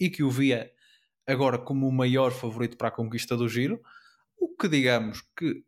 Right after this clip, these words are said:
não pode ser encarado também como uma surpresa, porque, eh, a, na antevisão quase toda a gente o punha no pódio final, apesar de, aliás, tu até disseste que o consideravas o maior fav-,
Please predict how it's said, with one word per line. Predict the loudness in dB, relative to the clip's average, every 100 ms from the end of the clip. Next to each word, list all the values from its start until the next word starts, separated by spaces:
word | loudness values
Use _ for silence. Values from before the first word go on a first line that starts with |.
| _ _ _ _ _ _ -16
não | -4 -2
pode | 2 0
ser | 0 0
encarado | 0 0 0 0
também | 0 0
como | 0 0 0 0 -4 -10
uma | -2 0 0
surpresa, | 0 -2 -2 0 0 0 -4
porque, | -4 -6 -4 -6 -6 -20 -20 _
eh, | -2 0 2 0 0 -4 -10 -20 -20 -6
a, | -6 -4
na | 0 0
antevisão | 0 0 2 0 -2 -6
quase | -2 -2
toda | 0 0
a |
gente | 2 0 -2
o | -4
punha | -2 -2 0 0
no | 2 2 0 -2
pódio | -2 -2 0
final, | -4 0 2 2 2 0 -4 -18 _ -18
apesar | -10 -2 0
de, | 2 0 0 -4 _ -8
aliás, | 0 0 0
tu | 0
até | 2 2
disseste | 0 2 0 0 -6 _
que | -4 0 2 0 -4 _ -2
o | 0 0
consideravas | 0 0 2 2 0
o | 0
maior | 2 4 2
fav-, | -2 -8 -10